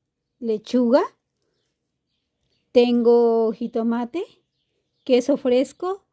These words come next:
chile morrón, sal y huevos cocidos. O aquí tengo ajonjolí también.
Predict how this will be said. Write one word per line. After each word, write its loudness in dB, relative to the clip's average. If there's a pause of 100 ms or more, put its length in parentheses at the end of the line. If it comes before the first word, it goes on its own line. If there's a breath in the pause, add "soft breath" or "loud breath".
(920)
chile 0
morrón, -2 (1500)
sal -2 (1700)
y 0
huevos 0
cocidos. -10
O -2
aquí -6
tengo -2
ajonjolí -6
también. -14